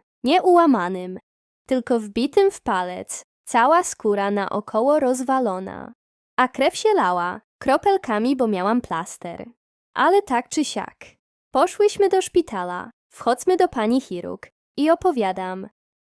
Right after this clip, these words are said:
Idziemy potem po bandaże, rentgen. I okazało się, że ten wskazujący,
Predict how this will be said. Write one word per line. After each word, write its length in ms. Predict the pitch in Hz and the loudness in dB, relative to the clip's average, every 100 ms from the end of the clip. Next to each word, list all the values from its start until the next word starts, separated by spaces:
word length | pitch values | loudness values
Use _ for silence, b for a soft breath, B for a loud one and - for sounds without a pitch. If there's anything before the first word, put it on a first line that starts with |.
| - | -4
Idziemy 400 | 262 240 285 381 | 0 2 4 4
potem 360 | - 359 381 349 | 2 2 4 2
po 140 | 240 | 2
bandaże, 680 | 226 240 214 175 208 - - - _ - | 2 2 0 -4 -8 -12 -14 -18 _ -2
rentgen. 680 | 214 202 208 190 190 208 226 _ _ _ _ | 0 0 -2 -8 -10 -12 -14 _ _ _ _
I 120 | 247 226 | 0 2
okazało 640 | 226 233 214 208 262 349 | 2 0 0 2 2 2
się, 260 | - 190 185 | 0 -4 -4
że 160 | 190 | -4
ten 220 | - 202 | -4 -4
wskazujący, 1200 | 202 - 202 202 269 247 180 185 - 180 62 64 | -4 -6 -6 -4 0 0 -2 -6 -12 -12 -12 -14